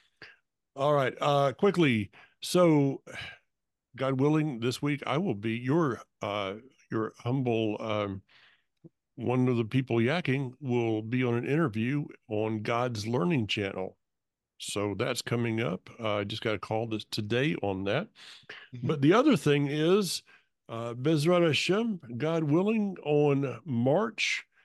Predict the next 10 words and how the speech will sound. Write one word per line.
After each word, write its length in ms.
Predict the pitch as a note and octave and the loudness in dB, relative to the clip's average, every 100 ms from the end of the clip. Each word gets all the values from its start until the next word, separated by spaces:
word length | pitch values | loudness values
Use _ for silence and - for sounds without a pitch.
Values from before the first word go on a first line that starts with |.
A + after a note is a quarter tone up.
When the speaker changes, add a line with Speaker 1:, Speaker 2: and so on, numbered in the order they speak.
| _ _ - | _ _ -4
Speaker 1:
ninth 460 | A2 D#3 G#3+ G#3+ | 0 2 2 2
and 180 | F#3 F#3 | 2 0
tenth, 400 | - G3+ G3 A#2 | 0 0 0 -2
we 200 | A2+ D3+ | -4 -4
will 220 | G3 G3+ | 0 0
be 360 | C#3 D#3 F#3 F#3 | 2 2 2 0
at 320 | D3 C#3 B2 | -4 -4 -4
Battlefield 680 | G#2+ D#3+ G#3 E3+ - E3 D3 C#3 | 0 2 0 -2 -2 0 0 -2
of 200 | D3+ C3 | -4 -2
Messiah, 680 | C3+ - - D3 E3+ G3+ | -2 -2 -2 -2 -2 -2